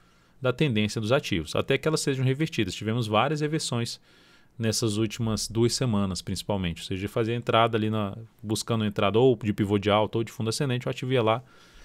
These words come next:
e revertia essa sinalização positiva. Pode acontecer com esses papéis que eu tô mencionando? Pode acontecer. Mas se for pra tentar pegar um novo movimento de subida, minha preferência ainda é por ativos que estão dentro de um cenário de tendência de alta, que é esse que eu estou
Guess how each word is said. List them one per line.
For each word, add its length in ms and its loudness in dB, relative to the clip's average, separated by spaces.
e 60 4
revertia 580 4
essa 180 4
sinalização 480 0
positiva. 560 -4
Pode 160 6
acontecer 400 0
com 100 -4
esses 120 -6
papéis 340 -2
que 60 -18
eu 60 -12
tô 80 -2
mencionando? 500 -4
Pode 200 0
acontecer. 520 -6
Mas 260 0
se 100 -2
for 240 -2
pra 300 0
tentar 280 2
pegar 320 6
um 80 2
novo 200 2
movimento 320 0
de 60 -10
subida, 340 0
minha 120 0
preferência 500 -4
ainda 200 -2
é 20 -2
por 340 -4
ativos 640 -6
que 80 -6
estão 420 0
dentro 320 4
de 80 0
um 100 2
cenário 380 2
de 80 -10
tendência 320 0
de 100 2
alta, 220 2
que 80 -2
é 40 4
esse 320 0
que 100 -4
eu 20 0
estou 280 -2